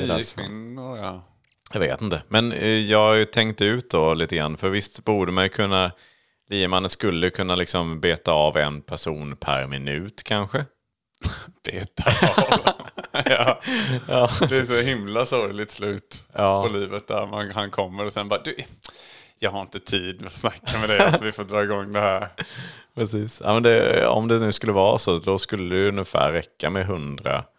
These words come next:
Speaker 1: liemän. Om det då är hundra stycken i minuten som dör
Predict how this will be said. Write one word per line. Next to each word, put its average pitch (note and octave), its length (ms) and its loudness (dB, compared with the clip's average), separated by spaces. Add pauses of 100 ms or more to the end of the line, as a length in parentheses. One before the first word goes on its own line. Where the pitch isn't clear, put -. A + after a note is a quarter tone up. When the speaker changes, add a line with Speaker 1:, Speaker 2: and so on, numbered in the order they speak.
(460)
Speaker 1:
liemän. C#2 540 -6 (180)
Om - 120 -12
det D#2 80 -2
då D2 120 -2
är C#2+ 160 -2
hundra D2 320 -6
stycken - 420 -10
i C#2 360 -6
minuten D2+ 560 -6
som D2 180 -10
dör C#2 240 -2